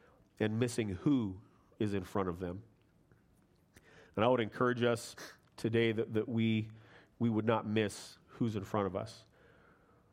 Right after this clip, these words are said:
right? Humanity is not all that different two thousand years later, right? We, we have a tendency to miss Jesus, and especially kind of us religious type, as people,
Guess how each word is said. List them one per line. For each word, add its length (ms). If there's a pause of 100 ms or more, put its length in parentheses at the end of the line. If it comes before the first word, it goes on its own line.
right? 160
Humanity 420
is 100
not 180
all 140
that 220
different 360 (240)
two 140
thousand 340
years 220
later, 320 (380)
right? 200
We, 180
we 140
have 160
a 40
tendency 600 (140)
to 100
miss 500 (200)
Jesus, 540 (360)
and 80
especially 540 (340)
kind 140
of 100
us 240
religious 680
type, 380
as 120
people, 500